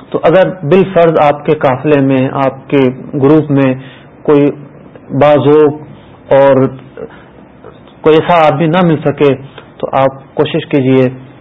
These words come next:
وہاں دعوت اسلامی سے متعلقین بہت سارے احباب مل جائیں گے، ان کے ذریعے محفل کا اہتمام کیجئے۔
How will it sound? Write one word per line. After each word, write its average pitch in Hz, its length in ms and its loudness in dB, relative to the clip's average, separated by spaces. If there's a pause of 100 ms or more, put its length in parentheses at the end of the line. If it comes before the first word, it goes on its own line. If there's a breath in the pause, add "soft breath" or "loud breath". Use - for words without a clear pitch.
(240)
وہاں 131 420 -2 (160)
دعوت 131 260 2
اسلامی 135 500 -2 (220)
سے 147 60 -6
متعلقین 131 760 0 (420 loud breath)
بہت 180 340 0
سارے 147 140 2
احباب 131 420 0
مل 139 100 -2
جائیں 120 300 -2
گے، 120 140 -2 (300 loud breath)
ان 151 140 -2
کے 151 80 0
ذریعے 127 460 2 (580 loud breath)
محفل 139 460 -2
کا 143 100 0
اہتمام 131 380 -2
کیجئے۔ 123 480 0